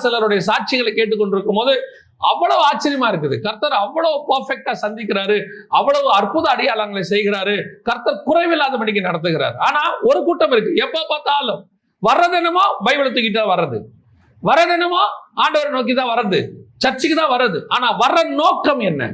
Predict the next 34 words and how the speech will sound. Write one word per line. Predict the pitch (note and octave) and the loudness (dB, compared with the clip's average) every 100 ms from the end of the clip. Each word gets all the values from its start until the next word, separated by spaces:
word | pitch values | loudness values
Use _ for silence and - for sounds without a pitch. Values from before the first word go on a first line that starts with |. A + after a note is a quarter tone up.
| - - _ - - - A#3 | -10 -20 _ -20 -20 -8 -2
இன்னைக்கு | D4 D4 | -2 -2
ஒரு | B3+ | 0
குரூப் | F4+ F4+ D#4 | 0 0 0
உட்கார்ந்து | D#4+ D#4+ | -2 -4
இருக்குது, | C4+ G#3+ B2 - - _ - - _ F#3 | -2 -2 -2 -8 -20 _ -20 -20 _ 2
ஆண்டவர்கிட்ட | C#4+ D4+ D4+ C#4+ B3+ A3+ | 2 2 0 0 0 2
ஏதாவது | D4 D#4+ B3+ | 2 2 0
கிடைக்கும், | B3+ G#3+ F#3 F3+ | -2 0 0 2
ஆசீர்வாதம் | B3+ D4 D#4 D4 G3+ - | 0 0 -2 -2 -4 -2
வரும்போதே | G#3+ C4+ D4+ C#4+ - - D3+ | -2 -2 -2 -2 -2 -4 -2
ஆண்டவர் | G#3 A3+ A3 | 0 -2 -2
நல்லா | G#3 G#3+ | -2 -2
தான் | G#3+ | -4
ஆசீர்வதிச்சிருக்கிறாரு, | G#3+ G3 F3 D#3 C#3 B2+ G#2 - - - - - - - - F3+ | -2 0 0 0 0 -2 -4 -8 -16 -18 -16 -14 -14 -14 -4 0
நல்லா | D4 D#4+ C4+ | 4 4 4
ஆசீர்வதிச்சிருக்கிறாரு. | A3+ F3+ D3+ C#3 A#2+ G#2+ G#2+ - - | 2 0 0 0 0 -4 -6 -10 -4
இப்ப | G3 A3+ | 0 0
என்ன | B3+ F4 C#4+ | 0 -2 0
குறைய | B3+ C4+ | -2 0
வச்சிருக்கிறாரு? | A3 G#3+ G3 D#3+ A#2+ - - _ _ _ _ | 0 0 0 -2 -4 -12 -20 _ _ _ _
உங்களுக்கு | F#3+ G#3 G3+ | 2 2 2
ஒரு | F#3 F#3 | 2 2
வாடகை | B3 B3+ B3 | 2 0 0
கொடுக்கறதுக்கோ | A3 A3 G#3+ G#3 C#4 | 0 2 2 2 2
இல்ல | A#3+ G#3+ | 0 -2
சொந்தமாகவோ | A3 B3 A#3 G#3+ C4+ | -2 -2 -2 0 -2
ஒரு | A3+ | 0
வீடு | B3 A3 | 0 2
இருக்கிறது, | F3+ E3 B2 - _ _ _ - | 0 -2 -2 -8 _ _ _ 0
ஒரு | B3 A#3 | 2 4
வாகனம் | A3 C4 C4 A3+ | 4 4 2 0
இருக்கு, | F#3+ F3 | 0 0
டூ | B3 B3 | 2 2
வீலரோ | G#3+ G3+ | 4 4